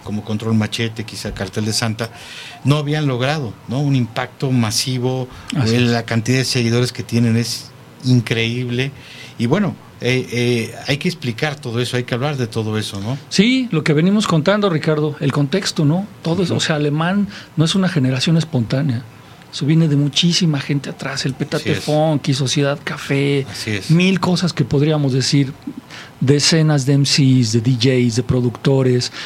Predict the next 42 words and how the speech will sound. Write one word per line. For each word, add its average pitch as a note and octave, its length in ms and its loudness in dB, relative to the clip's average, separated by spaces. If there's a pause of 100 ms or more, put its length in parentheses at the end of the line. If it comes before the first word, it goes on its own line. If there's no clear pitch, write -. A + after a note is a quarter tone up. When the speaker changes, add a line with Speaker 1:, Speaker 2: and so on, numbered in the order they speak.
(120)
Speaker 2:
en C3+ 140 4
todas G3+ 420 0
partes F3+ 340 -2
del D3 100 2
país, D3+ 400 0
¿no? D#3 140 4
Guadalajara, D3 720 0
Monterrey, C3+ 600 0
Tijuana, C#3+ 800 -2 (320)
Michoacán, C#3 640 2
en C3 80 4
todas F3 320 0
partes D3 320 -2
suceden C3 380 2
cosas, C3 340 -4
Puebla. C3 680 0 (400)
Eh, A2+ 300 4
Speaker 1:
Claro, B2+ 320 0
en A2+ 60 -8
Puebla E3 220 -4
está D#3 140 -8
pasando, F3 380 -6
sí, - 160 -4
Speaker 2:
en C#3 120 6
Speaker 1:
muchas A#2 120 2
Speaker 2:
Puebla E3 300 6
hay F3 80 6
Speaker 1:
cosas, F3 100 4
Speaker 2:
una E3+ 120 2
Speaker 1:
sí. D#3 40 0
Speaker 2:
gran D#3+ 220 4
movida, D#3+ 340 4
entonces, C#3+ 520 4
Speaker 1:
Sí. A#2 100 -2 (200)
Speaker 2:
eh, C#3 400 4
sí, F#3+ 340 2 (100)
Alemán D#3+ 400 0
forma E3 320 0
parte E3+ 260 0
de D#3+ 80 4
este D#3 160 2
ecosistema, C#3+ 720 0